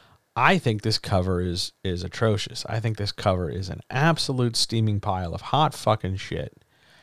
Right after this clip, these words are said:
And I wouldn't take this from my publisher. Like, I don't know why they think or how they think this is acceptable, but when you compare this cover, the horrible one,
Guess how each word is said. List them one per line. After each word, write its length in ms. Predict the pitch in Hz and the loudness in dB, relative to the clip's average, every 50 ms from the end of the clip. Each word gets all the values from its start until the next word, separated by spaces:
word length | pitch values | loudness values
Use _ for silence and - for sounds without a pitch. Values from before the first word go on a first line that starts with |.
| _ _ _ _ _ _ _ - | _ _ _ _ _ _ _ 4
And 560 | 117 110 107 104 101 98 95 90 82 95 - _ _ _ _ _ _ _ _ _ _ _ _ _ - | 6 6 8 6 6 4 2 2 0 -4 -6 _ _ _ _ _ _ _ _ _ _ _ _ _ 2
I 280 | 117 127 139 151 160 170 | 4 6 8 8 10 8
wouldn't 500 | 160 127 120 123 139 139 135 135 131 - _ _ | 8 8 8 8 8 8 8 6 2 2 _ _
take 480 | - - - - 147 135 131 - - - | -8 -6 0 2 2 2 2 0 -8 -8
this 440 | - 65 65 - - - - - - _ | -4 -4 -4 -4 -6 -8 -8 -10 -12 _
from 300 | - - - 107 98 92 | -16 -4 -2 -2 0 0
my 140 | 80 57 - - | -2 -4 -6 -10
publisher. 480 | - - - - - - 107 - - - | -6 -6 -6 -6 -6 -8 -8 -8 -8 -8
Like, 320 | 78 78 58 60 67 - - _ - - - - - _ _ _ _ _ - | -6 -4 -4 -4 -6 -10 -16 _ -20 -20 -20 -20 -20 _ _ _ _ _ 4
I 80 | 120 135 | 6 8
don't 220 | 151 160 139 92 | 8 8 8 8
know 600 | 131 127 131 127 127 127 131 135 131 127 - - _ _ _ - - - _ _ | 6 8 8 10 10 8 8 6 4 2 -2 -6 _ _ _ -20 -20 -20 _ _
why 480 | - 110 107 107 110 117 127 135 143 | -8 2 6 10 10 10 10 10 8
they 220 | 143 143 143 143 139 | 8 8 8 6 6
think 360 | - - 135 139 151 156 - | 4 4 4 4 4 4 4
or 80 | 107 98 | 2 2
how 360 | - - - 117 123 139 147 | 2 2 2 2 4 4 4
they 180 | 143 143 143 | 4 4 2
think 260 | 131 - 151 151 151 - | 2 2 -2 -2 -2 -2
this 200 | 123 123 110 127 | -4 -2 -2 -2
is 140 | 113 104 | -2 -2
acceptable, 560 | 104 - - - - 104 - - 151 147 147 143 | -2 -4 -4 0 2 2 2 0 0 2 2 4
but 140 | 143 131 | 4 4
when 100 | 95 131 | 6 8
you 80 | 147 143 | 6 6
compare 520 | - - 151 135 131 135 160 160 160 147 | 8 6 4 4 6 6 8 8 8 8
this 240 | 117 113 139 147 - | 6 6 4 4 4
cover, 280 | - - 92 90 101 110 | 2 -2 -4 -2 0 -2
the 120 | 104 101 | -2 0
horrible 380 | 90 101 104 101 69 57 - 50 | 2 2 2 2 2 0 -6 -6
one, 200 | 50 - 85 | -4 -4 -4